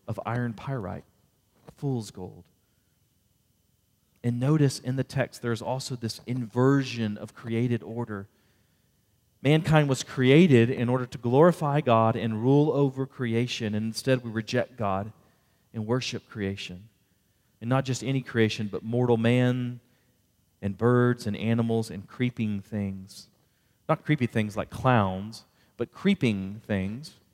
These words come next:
It's the language, uh, there. In Greek, it's actually, uh, the word herpeton. Anybody know what a herpetologist is? Herpetologist is someone who studies reptiles or amphibians.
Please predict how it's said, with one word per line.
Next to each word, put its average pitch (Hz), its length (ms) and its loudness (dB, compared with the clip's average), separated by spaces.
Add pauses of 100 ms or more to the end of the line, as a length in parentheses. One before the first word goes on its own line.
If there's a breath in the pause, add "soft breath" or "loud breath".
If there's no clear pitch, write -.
(260)
It's - 100 -20
the 117 60 -10
language, 104 640 -2
uh, 95 220 -8
there. 101 220 -2
In 113 160 -6
Greek, 127 280 2
it's 117 120 -8
actually, 113 380 -4 (260 soft breath)
uh, 107 100 0
the 113 120 -2
word 113 200 4
herpeton. 107 560 -2
Anybody 113 260 2
know 120 80 0
what 110 100 2
a 101 60 0
herpetologist 135 800 -4
is? 156 300 -4 (680 soft breath)
Herpetologist 120 520 -2
is 117 80 -8
someone 120 260 -4
who 120 80 -4
studies 110 460 -4
reptiles 95 760 -6
or 104 300 -6
amphibians. 101 1600 -4